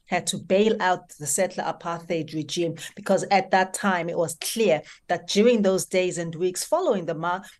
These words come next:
the, the ma-, the Sharpeville massacre, all of the conditions, as has, has been said many times, for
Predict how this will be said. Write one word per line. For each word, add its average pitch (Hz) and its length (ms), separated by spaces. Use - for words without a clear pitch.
the, - 80
the 175 120
ma-, 170 220
the 165 100
Sharpeville 175 520
massacre, 175 560
all 247 240
of 214 120
the 202 100
conditions, 180 720
as 170 200
has, - 200
has 175 200
been 170 180
said 190 320
many 214 320
times, 190 460
for 185 400